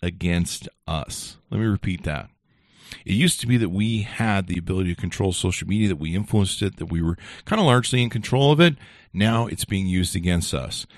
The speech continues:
Their algorithms feed on our emotions. They feed on our hot buttons. They give us, uh, whatever we can, uh, they can give us to trigger it.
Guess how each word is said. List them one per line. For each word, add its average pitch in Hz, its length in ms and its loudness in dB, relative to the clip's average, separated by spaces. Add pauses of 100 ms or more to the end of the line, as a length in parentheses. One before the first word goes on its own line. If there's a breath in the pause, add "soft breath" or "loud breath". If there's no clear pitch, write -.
(120)
Their 90 140 0
algorithms 107 760 0
feed 98 260 0
on 87 120 -2
our 78 140 -6
emotions. 123 640 0
They 82 100 -4
feed 90 300 -6
on 80 160 -4
our 76 100 -10
hot 120 340 -6
buttons. 120 460 -2 (380 loud breath)
They 87 420 0
give 98 180 4
us, 92 240 2 (380 loud breath)
uh, 80 320 0
whatever 98 520 2
we 92 140 0
can, 90 460 -2
uh, 78 260 -4
they 92 160 -2
can - 160 -10
give 95 160 -2
us 98 140 -4
to - 80 -10
trigger 131 380 6
it. 135 120 6